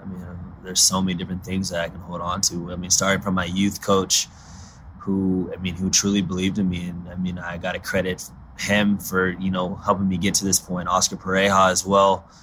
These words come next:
coach at F C Dallas, who kinda just groomed me and took my game to the next level and just told me to be free and play free. And I think there's been similar words with all the players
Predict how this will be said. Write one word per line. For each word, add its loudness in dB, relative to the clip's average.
coach 0
at 0
F 4
C 0
Dallas, 6
who -4
kinda 0
just -4
groomed 0
me 2
and 0
took 2
my 0
game -2
to -2
the -2
next 0
level 0
and -6
just -2
told 0
me 0
to -4
be -2
free 0
and -6
play -2
free. -2
And -6
I -8
think 4
there's 2
been 4
similar 4
words 2
with -2
all 6
the 0
players -4